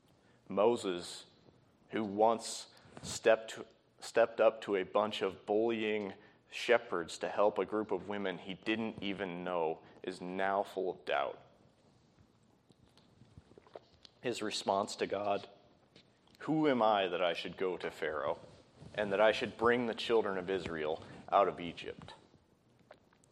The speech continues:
Moses' doubt is not necessarily a bad thing at first because it is self-doubt. It would appear that he learned from being a fugitive that his own methods are not going to win the day to free Israel.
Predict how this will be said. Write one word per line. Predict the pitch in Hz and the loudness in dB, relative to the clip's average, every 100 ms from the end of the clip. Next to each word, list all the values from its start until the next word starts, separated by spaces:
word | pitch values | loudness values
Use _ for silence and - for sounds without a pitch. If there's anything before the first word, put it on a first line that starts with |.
| - | -2
Moses' | 117 123 131 107 107 - - - _ 95 - | 4 4 2 -2 -6 -10 -16 -20 _ -6 6
doubt | 95 110 95 98 | 8 8 4 -2
is | 95 104 | -8 -6
not | 101 107 - | 0 0 0
necessarily | 98 98 98 - 101 95 85 | -4 -8 -10 -2 0 0 -2
a | |
bad | 78 - 95 101 - | -6 0 2 0 -2
thing | 95 90 | -4 -4
at | - | -8
first | 76 80 - | -8 -8 -8
because | - - 92 90 | -12 -4 -4 -2
it | 87 80 | -6 -8
is | - | -8
self-doubt. | - 90 92 - - - - - - - - - - - | 0 0 0 -2 -4 -2 -8 -12 -20 -20 -20 -20 -20 -6
It | - | 0
would | 104 101 | 2 2
appear | 92 - 123 131 | 0 -2 2 2
that | 104 73 | 2 -2
he | 117 123 | -2 -4
learned | - 107 113 117 - - - | -2 -2 0 -4 -8 -16 -20
from | - 95 87 | -6 -4 -2
being | 110 113 90 | 0 0 -2
a | |
fugitive | - - 117 127 117 120 123 117 107 | -6 -6 -2 0 2 4 4 2 2
that | 92 - | 4 4
his | 107 92 | 0 2
own | 117 120 | 2 2
methods | 107 110 - 107 104 | 2 2 2 0 0
are | 92 | -2
not | 90 92 101 110 - | -2 0 2 2 0
going | - 101 98 | -4 -4 -6
to | - | -10
win | 92 98 95 | -6 -6 -4
the | 90 | -6
day | 82 87 92 90 | 0 0 2 -2
to | - | -6
free | - - 92 82 - | -12 -6 -6 -4 -8
Israel. | 90 - 69 65 | -10 -10 -8 -10